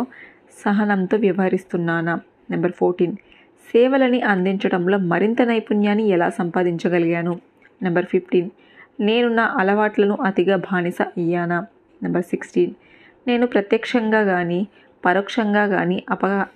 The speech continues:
అప్-, అహంకారాన్ని ప్రదర్శించానా? నెంబర్ సెవెంటీన్, నా ప్రవర్తన నా సహచరులు నాపై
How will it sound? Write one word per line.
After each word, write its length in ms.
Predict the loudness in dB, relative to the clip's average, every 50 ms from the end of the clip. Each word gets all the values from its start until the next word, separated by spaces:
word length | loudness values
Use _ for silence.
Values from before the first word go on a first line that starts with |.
| -4 -4
అప్-, 180 | -4 -6 -8 _ -20 -20 -20 -16 _ -6
అహంకారాన్ని 680 | -2 -2 0 0 0 0 0 0 2 2 0 0 -2 -2
ప్రదర్శించానా? 840 | -2 -2 -2 0 0 -2 -2 -2 -4 -4 -2 -2 -2 -2 -2 -4 -6 -6 -10 _ _ _ _ _ _ -4
నెంబర్ 240 | -2 -2 -2 -2 0 -2
సెవెంటీన్, 420 | -2 -2 -2 0 0 0 0 -2 -6 -16 -20 -20 -20 -20 -20 _ -4 -2
నా 100 | -2 -2
ప్రవర్తన 640 | 0 0 0 2 2 0 0 0 0 0 0 0
నా 120 | 0 -2 -2
సహచరులు 640 | -2 -2 -2 0 0 0 0 0 2 2 2 2 0
నాపై 420 | 0 -2 -2 -2 -2 0 2